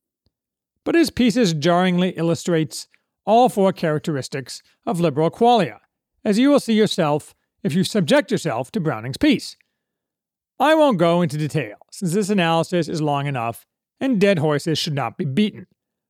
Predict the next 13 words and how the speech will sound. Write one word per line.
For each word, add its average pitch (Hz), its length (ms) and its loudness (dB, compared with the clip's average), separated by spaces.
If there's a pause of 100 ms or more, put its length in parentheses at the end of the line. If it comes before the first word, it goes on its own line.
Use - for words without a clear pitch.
(120)
but 180 80 -2
I'm 147 100 -2
happy 233 260 2
to 233 60 -4
discuss 233 360 0
further 170 440 0
if - 80 -8
there 131 140 -4
is 110 60 -6
demand 170 520 0 (160)
from 156 160 -4
the 156 80 0
people. - 480 -12